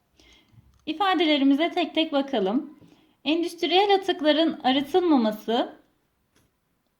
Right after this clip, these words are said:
sebep olur. Tarım arazilerinin gereksiz gübrelenmesi su kaynaklarımızın kirliliğine sebep olur.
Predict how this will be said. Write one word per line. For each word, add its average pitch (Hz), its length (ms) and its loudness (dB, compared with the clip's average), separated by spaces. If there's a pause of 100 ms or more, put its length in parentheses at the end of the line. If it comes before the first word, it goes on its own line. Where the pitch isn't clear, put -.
(340)
sebep 226 440 -8
olur. 190 460 -6 (440)
Tarım 285 280 0
arazilerinin 320 800 2
gereksiz 285 500 -2
gübrelenmesi 262 1080 0 (1600)
su - 140 -16
kaynaklarımızın 220 800 -4
kirliliğine 202 540 -4
sebep 196 400 -10
olur. 285 340 -4